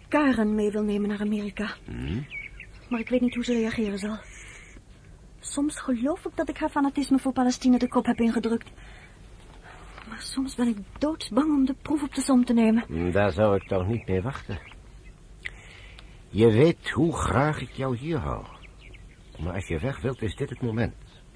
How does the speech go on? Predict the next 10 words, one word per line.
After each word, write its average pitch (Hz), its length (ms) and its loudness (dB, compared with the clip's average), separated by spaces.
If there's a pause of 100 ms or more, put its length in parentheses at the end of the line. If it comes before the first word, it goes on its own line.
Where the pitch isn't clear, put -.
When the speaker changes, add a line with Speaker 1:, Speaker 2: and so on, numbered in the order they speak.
(340)
Speaker 2:
Ook - 280 -6
wat - 180 -6
Karen 123 340 -6
betreft. - 440 -10 (1040)
Haar 71 200 -8
vader 117 360 2
is 113 140 -2
ze 110 100 -4
definitief 95 600 -6
verloren. 113 640 -4